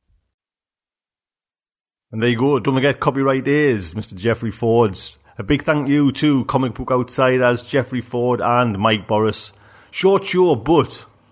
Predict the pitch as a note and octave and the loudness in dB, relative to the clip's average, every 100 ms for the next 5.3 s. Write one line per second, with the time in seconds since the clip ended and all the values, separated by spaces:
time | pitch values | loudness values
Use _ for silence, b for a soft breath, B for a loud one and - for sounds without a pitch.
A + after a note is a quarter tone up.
0 | - A#2+ A#2+ C3 C#3 B2+ A#2 C#3+ C#3 G#2+ | -8 0 2 4 4 2 -2 2 2 2
1 | - A#2+ A#2+ A#2 A#2 A#2+ B2+ C3+ G2 - | 0 -2 2 2 2 2 0 0 -4 -10
2 | b b b b b b b b - F#3+ | b b b b b b b b 0 2
3 | - F#3+ F3+ E3 D3+ E3 - F3+ E3 - | 2 2 4 4 4 0 0 -4 -4 0
4 | F3 F3 C#3+ - C#3+ C3+ C3+ C3 - C3 | 2 4 2 0 2 2 2 -6 -2 -2
5 | C3+ D#3 - | 0 0 -2